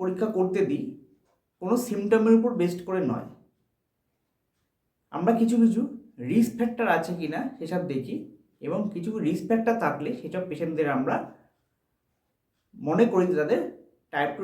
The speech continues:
ডায়াবেটিস হতে পারে এবং সেসব তাদের জন্য তাদেরকে আমরা ফাস্টিং প্লাজমা গ্লুকোজ এবং এইচবি ওয়ান সি as a স্ক্রিনিং টেস্ট হিসাবে দিই তাদের ব্লাড সুগার আছে কি না জানার জন্য। তা আসুন জেনে নিই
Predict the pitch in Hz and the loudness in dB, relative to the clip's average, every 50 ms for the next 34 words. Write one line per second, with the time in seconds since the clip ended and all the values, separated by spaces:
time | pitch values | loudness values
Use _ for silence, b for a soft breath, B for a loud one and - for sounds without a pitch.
0 | - 160 147 143 143 151 151 180 - - 143 131 151 151 - 135 127 - - - | 0 2 4 4 4 2 0 -2 -6 -6 -6 -2 -2 -2 -2 -2 -2 -2 -2 -4
1 | - - - - _ - 139 131 156 190 220 226 - 151 139 185 202 - - - | -4 -10 -18 -20 _ -12 -4 -2 0 0 0 -2 -2 -4 -4 -4 -4 -6 -6 -10
2 | - - 120 - - 113 - 127 127 131 160 170 165 151 156 147 151 156 175 165 | -16 -16 -18 -16 -16 -10 -6 -6 -2 -2 0 -2 0 0 0 0 0 -2 -6 -4
3 | 151 139 139 151 147 - 165 160 165 175 220 - - - - - - _ _ _ | -4 0 0 0 0 0 -2 -2 0 0 -2 -2 -2 -6 -12 -20 -20 _ _ _
4 | - 139 139 139 - 196 220 202 185 160 147 143 147 151 147 139 143 147 - 247 | -6 -4 -4 -4 -6 -8 -8 -2 2 2 2 2 2 -2 -2 -2 -2 -2 -2 -2
5 | - - - - - - - 131 156 185 208 - 123 143 135 135 139 170 170 160 | -4 -4 -6 -10 -14 -16 -12 -8 -8 -8 -6 -4 -4 -4 -4 -2 -2 0 2 2
6 | 156 156 160 - 151 - 247 139 143 156 208 - - - - - 185 190 247 262 | 2 2 0 -4 -8 -8 -6 -6 -4 -2 -2 -4 -4 -6 -10 -6 0 4 4 4
7 | 254 233 247 - - 180 170 170 147 131 131 127 131 202 302 - - - - - | 4 4 2 -2 -2 -4 -4 -4 -4 -4 -4 -6 -4 -4 -6 -6 -8 -10 -16 -20
8 | _ _ _ _ - 139 139 208 254 - - - - - - _ _ _ _ _ | _ _ _ _ -8 -6 0 0 0 0 -2 -8 -12 -20 -20 _ _ _ _ _
9 | _ _ _ _ _ _ - 131 139 139 135 - 151 151 170 233 254 165 - - | _ _ _ _ _ _ -4 0 0 0 0 0 -2 0 0 0 0 0 -2 -4
10 | - 160 151 - 165 226 311 285 190 143 135 135 127 117 120 120 120 90 87 - | -6 -6 -6 -4 -2 -2 0 2 2 4 4 2 0 0 -4 -6 -6 -8 -10 -12
11 | - - _ _ _ _ _ _ _ _ _ _ _ _ _ _ _ _ _ _ | -14 -20 _ _ _ _ _ _ _ _ _ _ _ _ _ _ _ _ _ _
12 | - 185 180 180 - 254 233 220 185 175 170 185 220 233 226 - | 4 4 4 6 6 4 4 4 4 4 2 2 0 0 0 -2